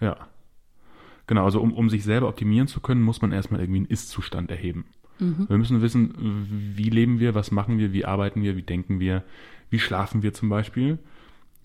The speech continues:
Speaker 1: Und man fängt dann an mit so einem genannten Self-Tracking, also die digitale Selbstvermessung.
Speaker 2: Mhm.
Speaker 1: Es gibt ja genügend Apps, die in der Hosentasche schon Schrittzähler,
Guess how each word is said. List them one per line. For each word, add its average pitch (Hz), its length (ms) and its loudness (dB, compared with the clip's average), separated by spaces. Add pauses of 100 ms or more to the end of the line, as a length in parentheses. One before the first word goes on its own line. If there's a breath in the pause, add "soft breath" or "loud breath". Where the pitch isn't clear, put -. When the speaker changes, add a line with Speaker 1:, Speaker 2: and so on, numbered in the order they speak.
(100)
Speaker 1:
Und 120 220 4
man 113 100 4
fängt 117 200 -2
dann 113 60 0
an 104 100 0
mit 104 100 0
so - 80 -4
einem 101 60 0
genannten 98 260 0
Self-Tracking, 87 840 -6
also 90 460 -2 (420 soft breath)
die - 80 -4
digitale 98 540 0
Selbstvermessung. 113 840 2
Speaker 2:
Mhm. 98 60 2
Speaker 1:
Es 95 80 0
gibt 98 160 0
ja 95 60 0
genügend 90 420 -4
Apps, - 240 -8
die - 80 -6
in 87 100 -2
der 90 100 -2
Hosentasche 92 440 -6
schon - 240 -12
Schrittzähler, 101 680 -4